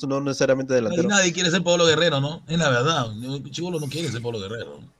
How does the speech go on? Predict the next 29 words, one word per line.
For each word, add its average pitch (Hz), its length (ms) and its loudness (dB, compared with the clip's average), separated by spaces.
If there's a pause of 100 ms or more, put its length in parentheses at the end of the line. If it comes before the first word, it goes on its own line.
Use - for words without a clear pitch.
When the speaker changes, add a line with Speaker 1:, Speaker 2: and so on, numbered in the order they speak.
(100)
Speaker 1:
Eh, 170 300 -2
no 190 160 -6
Speaker 2:
Bueno, 123 60 -8
Speaker 1:
tanto 185 220 0
Speaker 2:
está. - 0 -
Speaker 1:
así, 220 200 -2
pero 233 360 4
en 175 80 0
realidad 160 400 4
llegar 165 260 4
al, 151 240 4
llegar 131 280 4
al 123 480 4
Bremen 131 440 2
y 107 40 0
al 101 240 0
Bayern 135 520 2
y 104 480 -8
hasta 98 220 -6
Speaker 2:
Claro, 104 140 -2
Speaker 1:
el 110 40 -8
Speaker 2:
y - 40 -6
ser 135 100 0
Speaker 1:
Chelsea, 139 160 2
Speaker 2:
histórico 156 360 2
en 135 60 -2
los 117 80 2
Speaker 1:
también. 165 160 6
Speaker 2:
dos. - 160 -10